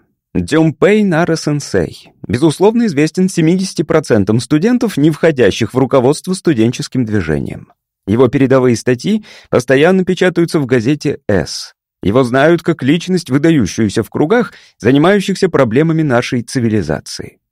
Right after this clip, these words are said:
Правда, этот буклет, по сравнению с теми, которые он делал для служащих фирм, особым успехом не пользовался.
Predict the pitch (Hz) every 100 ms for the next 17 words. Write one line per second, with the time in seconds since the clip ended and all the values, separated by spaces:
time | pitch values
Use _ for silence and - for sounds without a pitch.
0 | _ _ _ _ _ _ _ _ _ _
1 | 196 202 202 196 175 190 - 220 254 -
2 | - - 170 165 160 156 160 143 147 -
3 | 147 135 135 135 139 135 127 131 120 120
4 | 139 143 120 123 147 - - 247 196 156
5 | 196 175 180 - 180 165 175 180 208 160
6 | 98 - 78 - - -